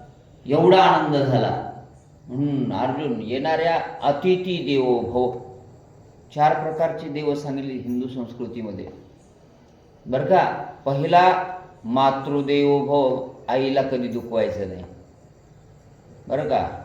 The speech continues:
माता हीच मोठी काय आहे, आपला देव आहे. माता पित्यांना दुखवायचं आणि परमार्थ करायचं, हे सांगितलंच नाही. हा, नाही, नाही, नाही, परमार्थ घरच्या घरीही होते,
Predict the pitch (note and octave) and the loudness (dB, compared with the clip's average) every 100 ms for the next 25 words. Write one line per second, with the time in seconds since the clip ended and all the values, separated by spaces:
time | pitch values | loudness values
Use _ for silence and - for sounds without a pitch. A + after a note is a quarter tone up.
0 | - - A2+ C3+ C3+ D3+ D3+ D3+ G3 - | -16 -8 -2 -2 4 4 4 2 -4 -6
1 | D3+ C#3+ D3 C#3+ C#3+ C#3+ C#3+ C#3+ - - | -6 -6 -4 2 6 6 6 2 -6 -12
2 | - - - - - - - - B2 C#3 | -20 -20 -20 -20 -20 -20 -20 -2 0 2
3 | D3 C#3+ B2+ C3+ A#2+ G#2 F2 - - - | 4 4 4 0 2 0 -4 -8 -14 -18
4 | - - - - - - F#2 G2 B2+ C#3+ | -20 -20 -20 -20 -20 -18 -12 -4 -2 0
5 | C#3 D3 D3 C#3+ C#3+ D3 D#3 D3+ D3 D3 | 4 4 6 4 2 -2 -2 -2 -2 -4
6 | D#3 D#3 D#3 D3+ D3 D3 C#3 B2+ A2+ G#2+ | -4 0 0 -2 0 2 2 0 -4 -8
7 | A2+ A2 G2 G#2+ A#2+ C3+ C3+ D3 D#3 D3 | -8 -8 -8 -10 -12 -10 -8 -8 -8 -10
8 | F#2+ F2 - - - - - - - - | -10 -12 -16 -20 -20 -20 -20 -20 -20 -20
9 | - - - - - - - B2 C#3+ - | -20 -20 -20 -20 -20 -16 -2 2 2 0
10 | - - - - - - - A#2 B2 A2 | -6 -12 -18 -20 -20 -20 -10 -2 -2 -2
11 | F#2 E2 - - - - C3+ C3+ C#3 C3+ | -4 -8 -12 -16 -8 0 2 4 2 0
12 | C#3 B2 C3 - C#3+ D3 D#3 D3 B2+ A#2+ | -4 -4 -4 -2 -2 0 0 -2 -2 -2
13 | G#2 - - | -4 -8 -12